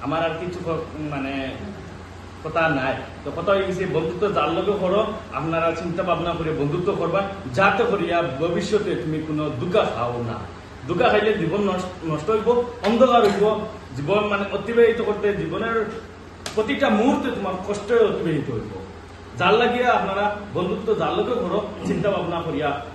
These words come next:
করবা। এখন বলি আমার বক্তব্য এখানে শেষ করলাম। হ্যাপি ফ্রেন্ডশিপ ডে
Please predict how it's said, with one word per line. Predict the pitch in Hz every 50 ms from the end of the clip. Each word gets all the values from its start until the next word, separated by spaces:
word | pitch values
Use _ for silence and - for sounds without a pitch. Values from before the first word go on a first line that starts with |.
| - -
করবা। | 160 143 127 147 147 151 151 - - - - - - - - - - - - - 147
এখন | 143 180 180 180
বলি | 175 175 170 156
আমার | 143 143 147 143 131
বক্তব্য | 127 - - 156 143 147 156
এখানে | 156 147 147 143 143 -
শেষ | 151 143 - 143
করলাম। | 139 143 156 160 - - - -
হ্যাপি | 131 120 - 180 190 185 190 - - - - - - - - -
ফ্রেন্ডশিপ | 147 151 151 - - - - 98
ডে | 98